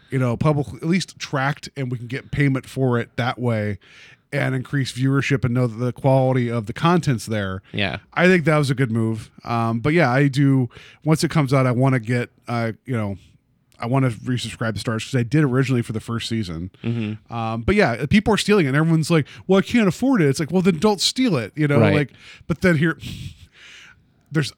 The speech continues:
Speaker 1: I, I've stolen things, but it has, it, but it's not an active, ongoing T V series. It was a Western from the seventies. Come get me, Italian Western people. You've made your money thirty, forty years ago.
Speaker 2: <laughs>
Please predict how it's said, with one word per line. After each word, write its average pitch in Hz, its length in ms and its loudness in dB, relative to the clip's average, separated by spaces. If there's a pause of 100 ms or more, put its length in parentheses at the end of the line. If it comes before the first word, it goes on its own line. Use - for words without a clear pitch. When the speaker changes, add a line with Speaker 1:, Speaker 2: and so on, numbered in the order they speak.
(140)
Speaker 1:
I, - 60 -16 (260)
I've 101 160 -12
stolen 104 340 -8
things, 170 280 -4
but 185 160 -4
it 175 60 2
has, 196 200 4
it, 190 200 0
but 220 80 4
it's 208 120 0
not 208 240 2
an 175 80 -4
active, 180 400 0
ongoing 156 480 2
T 160 140 0
V 151 180 0
series. 117 400 -2 (300)
It 208 160 0
was 214 160 2
a 208 60 2
Western 202 400 0
from 202 160 0
the 185 100 2
seventies. 175 460 0
Come 190 220 0
get 160 180 -4
me, 151 240 -2 (340)
Italian 156 800 0
Western 156 340 -4
people. 175 420 -2 (340)
You've 165 280 0
made 208 220 4
your 185 100 2
money 156 340 0
thirty, 185 460 -2
forty 180 320 -4
years 160 320 2
ago. 139 400 2
Speaker 2:
<laughs> 135 40 -2